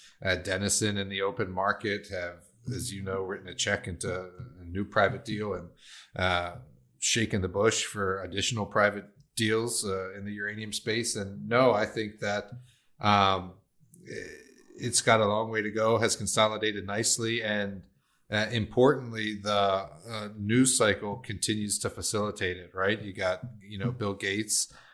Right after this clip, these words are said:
uh, building a small reactor in Wyoming that's been in the news in the past week, and another, uh, fusion breakthrough in,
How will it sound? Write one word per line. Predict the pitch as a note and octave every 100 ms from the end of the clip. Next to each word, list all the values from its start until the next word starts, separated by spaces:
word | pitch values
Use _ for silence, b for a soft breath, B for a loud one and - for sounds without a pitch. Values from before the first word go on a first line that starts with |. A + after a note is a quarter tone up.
| B
uh, | G2 F2
building | G2 G2+ G2+ G2+ F#2+
a | F2+ F2+ F2+
small | - G2+ G2
reactor | F#2+ F#2+ F#2+ - G#2+ G2
in | F#2+
Wyoming | F2+ F2+ F#2+ G2+ G#2+ G#2+
that's | G2+ F#2+
been | - G#2
in | G2+
the | G2
news | G2+ G#2
in | G#2+
the | G2+
past | - G2+ G2+ -
week, | G#2 G2+ -
and | F2 F2+
another, | E2+ F2+ G2 G#2 G2+ G2+ b b b b
uh, | G2+ G2 F#2 F2+
fusion | - G#2 F#2+ G2
breakthrough | G#2 G2+ - G#2 G#2 G#2
in, | F#2 F2